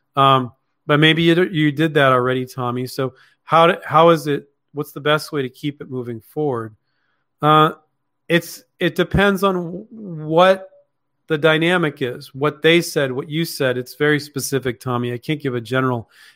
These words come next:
answer there, but you do wanna keep it moving forward. Um, yeah, I, I, you know, it's really going to be, depend on what they said before. I don't wanna give you some advice and then you go off in the wrong direction, 'cause I don't know what your negotiation situation is.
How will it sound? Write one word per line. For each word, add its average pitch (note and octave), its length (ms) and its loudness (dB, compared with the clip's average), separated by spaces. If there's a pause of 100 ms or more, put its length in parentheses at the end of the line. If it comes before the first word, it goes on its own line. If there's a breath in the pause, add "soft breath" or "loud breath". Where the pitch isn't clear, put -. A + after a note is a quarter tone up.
(160 soft breath)
answer D#3+ 420 2
there, A#2 360 -2 (300 soft breath)
but D3+ 100 -2
you C#3+ 120 -2
do D#3+ 220 0
wanna D#3 200 4
keep C#3+ 280 -4
it C#3+ 80 -8
moving A#2+ 320 -6
forward. B2+ 580 -4 (520)
Um, B2+ 500 0 (1400)
yeah, B2 500 2
I, C#3+ 160 0
I, D#3 160 2
you E3 220 0
know, D3+ 120 2
it's E3+ 200 -8
really D#3 200 4
going D#3 200 2
to D3+ 60 -6
be, D#3 140 -10
depend D#3 320 -2
on C#3 60 0
what C#3 120 -2
they C3+ 100 -4
said C#3 200 -6
before. C#3 300 0
I C3 40 4
don't D3 140 2
wanna C#3+ 140 -2
give C3+ 160 -8
you C3+ 80 -10
some C3+ 160 -12
advice C3 500 -2
and B2 80 -12
then B2 100 -10
you B2 80 -12
go B2+ 200 -4
off B2+ 160 -8
in C3 40 -10
the B2 80 -8
wrong B2 280 -4
direction, A#2+ 600 -2 (360 soft breath)
'cause B2+ 140 -4
I C#3 100 4
don't D3+ 160 2
know C#3 100 0
what C#3 180 -2
your B2+ 220 -4
negotiation B2+ 720 -4
situation A2+ 720 -8
is. A#2+ 380 -4